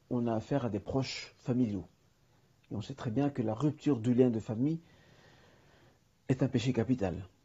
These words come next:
C'est un, c'est un acte gravissime. On ne peut pas rompre le lien. Même si la personne n'est peut-être pas, euh, correcte, ou, ou, on peut,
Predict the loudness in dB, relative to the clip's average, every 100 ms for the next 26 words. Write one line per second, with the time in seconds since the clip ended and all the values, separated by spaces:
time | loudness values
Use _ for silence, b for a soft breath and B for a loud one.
0 | _ _ -16 -4 -2 -2 -4 -4 2 4
1 | 4 4 2 4 6 4 4 0 -2 2
2 | 4 4 4 6 6 6 4 2 -2 -14
3 | -16 _ _ _ -6 -4 -4 -2 6 8
4 | 8 6 6 6 6 0 2 2 0 -4
5 | 0 4 6 6 4 2 -4 B B B
6 | B -14 -6 -4 -4 2 4 8 6 6
7 | 2 -2 0 0 -2 -2 -6 -8 b b
8 | b _ 0 4 8 8